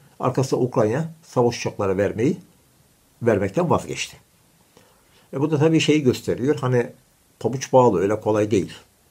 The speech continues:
Yani Rusya ile savaşa girmek. nato gözü alamıyor, Polonya nasıl gözü alsın? Ukrayna örneğini de biliyor. Yani savaşa, e, girdiğin zaman hani, e, "Hadi aslanım." derler arkandan, ondan sonra ortalıkta kalıverirsin.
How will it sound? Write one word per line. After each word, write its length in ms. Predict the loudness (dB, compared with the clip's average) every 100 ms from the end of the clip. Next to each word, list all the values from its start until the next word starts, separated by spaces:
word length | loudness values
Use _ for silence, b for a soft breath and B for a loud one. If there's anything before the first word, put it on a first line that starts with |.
| _
Yani 160 | -8 -6
Rusya 280 | -6 -4 -4
ile 120 | -4
savaşa 400 | -4 -6 -4 -6
girmek. 520 | -6 -8 -10 -12 -20 b b b b b b
nato 320 | 0 4 4
gözü 220 | 4 0
alamıyor, 460 | -2 -4 -4 -6 -2
Polonya 380 | 0 0 -2 -2
nasıl 220 | -4 -2
gözü 240 | -4 -2
alsın? 380 | -6 -6 -8 -8 -10 B B B B B
Ukrayna 400 | -8 0 4 6
örneğini 460 | 6 4 2 2 2
de 120 | 2
biliyor. 480 | 0 -2 -2 -4 -8 _ _ _ _
Yani 600 | 0 0 0 -2 -4 -6
savaşa, 640 | -4 -2 -2 -2 -4 -4 -8 -8 -8
e, 40 |
girdiğin 400 | -2 -2 0 -2
zaman 360 | 0 0 0 -4
hani, 340 | -4 -2 -4 -6 b b b b -8
e, 40 | -4 -4 -4 -4 -6 0
"Hadi 160 | 2
aslanım." 480 | 2 2 0 0 2
derler 220 | 0 0
arkandan, 560 | -2 -4 -4 -6 -4 -4
ondan 180 | -2 0
sonra 200 | 0 -2
ortalıkta 460 | -2 -2 -4 -4
kalıverirsin. 580 | 2 4 4 0 -4 -10